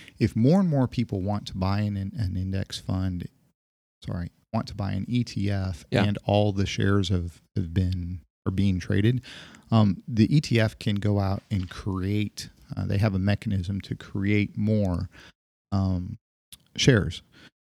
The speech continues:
Speaker 1: which is unique. Um, it, it allows them to then go out, uh, and allow more people to participate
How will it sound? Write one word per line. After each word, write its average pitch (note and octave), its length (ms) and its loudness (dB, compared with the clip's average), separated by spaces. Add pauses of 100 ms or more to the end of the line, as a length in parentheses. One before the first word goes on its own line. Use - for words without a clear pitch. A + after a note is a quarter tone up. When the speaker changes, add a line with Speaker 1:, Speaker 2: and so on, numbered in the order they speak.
Speaker 1:
which B2 200 6
is A2 380 4 (1200)
unique. A2+ 560 4 (340)
Um, G#2 380 4
it, G#2 260 2
it A2+ 100 6
allows G2+ 400 4
them G#2 220 2
to - 120 -2
then G2+ 240 2
go G2+ 240 6
out, F#2 480 0 (200)
uh, F#2+ 500 -2 (160)
and F#2 580 -2 (640)
allow G2+ 260 6
more G2+ 280 4
people G#2 360 2
to - 140 -2
participate F#2 1000 0